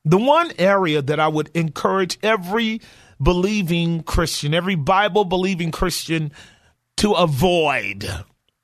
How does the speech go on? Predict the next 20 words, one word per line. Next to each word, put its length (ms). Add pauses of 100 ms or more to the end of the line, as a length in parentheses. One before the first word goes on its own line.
(880)
is 260
identity 640
politics 840 (800)
and 140
somehow 560
you 220
wrapping 500
up 180
your 180
whole 880 (500)
purpose 480
for 180
existing 640 (380)
in 140
a 40
party. 520 (800)
Just, 220 (100)
uh, 100 (180)
utterly 600
avoid 720